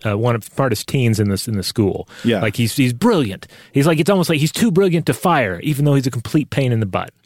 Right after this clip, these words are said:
Speaker 2: Yeah, there, there's a point later on where one of the vice principals is meeting with his parents 'cause, 'cause James has been naughty at school again.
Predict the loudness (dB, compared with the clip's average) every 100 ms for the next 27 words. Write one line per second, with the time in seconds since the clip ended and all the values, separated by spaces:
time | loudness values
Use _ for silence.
0 | -4 0 2 2 2 2 0 -2 -2 -4
1 | _ _ _ -2 2 2 0 -4 -2 0
2 | 2 0 0 0 -2 -2 -2 -4 -6 -4
3 | -4 -2 -4 -4 -4 -2 -2 -2 -4 -4
4 | -4 -2 0 0 -2 -4 -6 -4 -2 0
5 | -2 -4 -6 -6 -8 -8 -6 -2 0 0
6 | 0 -4 0 2 2 2 0 0 0 -2
7 | 0 2 2 0 -2 -4 -6